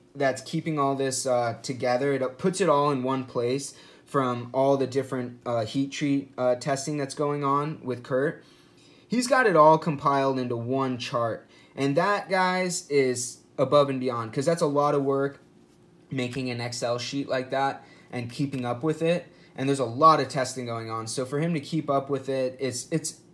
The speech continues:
excellent and definitely exceptional of him to be doing that. And, uh, guys, really appreciate that,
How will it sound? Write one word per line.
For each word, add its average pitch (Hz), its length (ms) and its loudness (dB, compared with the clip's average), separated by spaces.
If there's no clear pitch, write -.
excellent 123 540 -4
and 120 280 -6
definitely 160 460 0
exceptional 120 560 -6
of 110 80 -12
him 120 200 -8
to 117 100 -12
be 117 120 -10
doing 113 280 -8
that. 127 340 -6
And, 120 320 -6
uh, 117 200 -2
guys, 131 440 0
really 147 240 2
appreciate 139 560 -2
that, 143 380 0